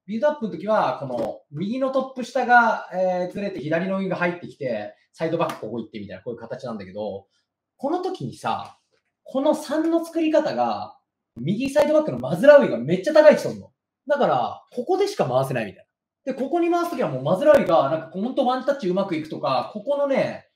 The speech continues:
ほんとカンセロみたいな、立ち位置悪いけどめっちゃうまいみたいな選手なんですね。で、まあ、アヤックスの頃からそうなんだけど、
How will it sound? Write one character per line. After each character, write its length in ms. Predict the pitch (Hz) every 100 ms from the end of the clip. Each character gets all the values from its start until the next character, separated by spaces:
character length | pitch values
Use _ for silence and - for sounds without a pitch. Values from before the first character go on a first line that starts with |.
| _
ほ 80 | 269
ん 20 |
と 80 | 247
カ 160 | - 285
ン 120 | 311
セ 60 | 311
ロ 80 | 302
み 60 |
た 60 | 214
い 40 |
な、 60 | 135
立 140 | 226
ち 160 | - 349
位 20 |
置 120 | - 247
悪 180 | 226
い 40 | 226
け 80 | 185
ど 100 | 131
め 100 | 139
っ 80 |
ち 100 | -
ゃ 20 | 180
う 60 |
ま 120 | 196
い 60 | 185
み 80 | 127
た 120 | 113
い 60 | 110
な 320 | 107 95 - _ _ _ - -
選 220 | 185 160
手 420 | 139 127 113 110
な 80 | 139
ん 60 |
で 80 | 110
す 120 | -
ね。 120 | 139 226
で、 80 | 196
ま 140 | 143 131
あ、 120 | 131
ア 60 |
ヤ 80 | 254
ッ 60 | -
ク 100 | -
ス 80 | 381
の 100 | -
頃 180 | -
か 80 | -
ら 80 | -
そ 160 | 185 165
う 40 |
な 80 | 131
ん 80 | 107
だ 80 |
け 80 | 101
ど、 300 | 113 107 95